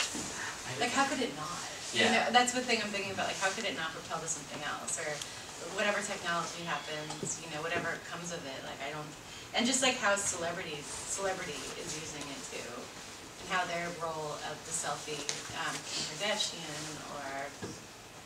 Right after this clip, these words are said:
Speaker 2: who else? I can't think of anyone else besides her.
Speaker 1: Beyonce?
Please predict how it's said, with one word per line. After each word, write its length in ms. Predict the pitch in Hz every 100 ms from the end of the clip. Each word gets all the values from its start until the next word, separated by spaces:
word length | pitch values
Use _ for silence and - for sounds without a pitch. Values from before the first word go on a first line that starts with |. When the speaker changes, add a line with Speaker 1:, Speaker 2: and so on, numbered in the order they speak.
| - -
Speaker 2:
who 80 |
else? 480 | 156 - - - - -
I 80 | 160 -
can't 160 | 180 175
think 80 | 160
of 80 | 147
anyone 240 | 147 139 143
else 200 | - -
besides 240 | - 208 196
her. 400 | - - 170 165
Speaker 1:
Beyonce? 160 | 165